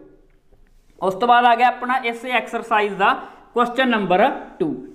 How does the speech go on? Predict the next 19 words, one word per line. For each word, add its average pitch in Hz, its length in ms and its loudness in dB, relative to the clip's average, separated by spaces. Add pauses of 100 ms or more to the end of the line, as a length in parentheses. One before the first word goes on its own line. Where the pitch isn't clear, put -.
(120)
ਦੇਖੋ 254 220 2
question 277 340 2
number 285 240 4
two 269 260 -2
ਆਪਾਂ 269 220 0
ਕਿਵੇਂ 247 260 -4
solve 208 300 0
ਕਰਾਂਗੇ। 147 400 -6 (400)
question 233 280 2
number 285 220 4
two 277 220 0
ਕੀ 269 160 -4
ਕਹਿ 269 140 4
ਰਿਹਾ 254 120 4
ਆਪਾਂ 233 220 0
ਨੂੰ? 269 160 -4 (520)
Construct 269 500 2 (180)
a - 40 6
triangle 262 540 2